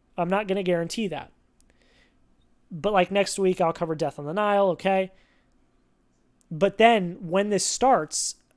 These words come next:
if I do a new release episode, you will get a bonus episode that week covering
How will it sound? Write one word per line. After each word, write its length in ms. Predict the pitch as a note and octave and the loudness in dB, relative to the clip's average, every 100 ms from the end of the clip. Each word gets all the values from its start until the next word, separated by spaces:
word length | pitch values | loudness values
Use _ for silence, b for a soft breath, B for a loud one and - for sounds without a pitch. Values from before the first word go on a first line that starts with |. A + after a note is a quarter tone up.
| _ _ _ _ _ | _ _ _ _ _
if 220 | A3 A3+ | 2 4
I 120 | A#3+ G3+ | 4 2
do 280 | D#3 A#3+ | 2 2
a 40 | C#4 | 2
new 180 | A3 G#3 | 2 2
release 400 | G3 F#3 F3+ - | 2 2 0 -2
episode, 600 | A#3+ G3 - C#3 D3+ - _ _ _ _ _ _ _ - | -4 -4 -4 -6 -8 -12 _ _ _ _ _ _ _ -2
you 140 | G#3 | 4
will 140 | C4 | 4
get 160 | G3 C#4 | 6 6
a 100 | C#4 | 6
bonus 340 | F#3+ A#3+ A3+ | 6 4 4
episode 300 | A#3+ - A3+ | 0 -2 0
that 160 | F#3+ G3+ | 0 0
week 380 | F#3+ A3+ - - - - | -2 -4 -6 -20 -20 -10
covering 680 | - G3+ G3+ G3 F#3 F3+ | -2 0 0 -2 -2 -4